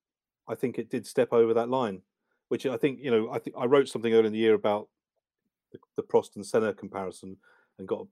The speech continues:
got slated by about <laughs> quite a few people because it's, uh, it's just a bit of a cliche.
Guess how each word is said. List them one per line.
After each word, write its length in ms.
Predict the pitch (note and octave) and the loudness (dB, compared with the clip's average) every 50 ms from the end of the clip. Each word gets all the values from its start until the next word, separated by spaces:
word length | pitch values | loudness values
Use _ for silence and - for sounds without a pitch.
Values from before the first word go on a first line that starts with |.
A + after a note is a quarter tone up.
| _ _ _ | _ _ _
got 160 | - G2 - | -16 -16 -16
slated 360 | - - A#2 G#2 G2 - G#2 | -4 0 0 0 0 -2 -2
by 140 | - G#2 F#2+ | 0 0 0
about 200 | F#2 F#2+ F#2 F2+ | 2 0 -2 -2
<laughs> 0 | |
quite 160 | - C#3 G#2+ | -2 -2 -4
a 20 | F#2+ | -2
few 180 | - B2+ G#2+ | -2 -4 -4
people 320 | G2 A#2 G#2 F#2+ - F#2+ F#2+ | -2 -4 -6 -4 -6 -10 -8
because 280 | - G#2+ F#2+ - G2+ | -8 -8 -8 -6 -8
it's, 280 | G2 G2 - - - - | -8 -8 -12 -14 -6 -4
uh, 160 | G#2 G2 G2 F#2 _ _ _ _ _ | -4 -2 -4 -6 _ _ _ _ _
it's 160 | - G2+ - | -18 -14 -12
just 100 | - - | -12 -10
a 40 | _ | _
bit 100 | - G#2 | -4 -4
of 60 | G2 | -4
a 40 | G2 | -4
cliche. 520 | F#2 - A#2+ A2+ G#2+ - - F#2+ F2 F2 | -4 -4 -4 -4 -4 -4 -6 -8 -8 -8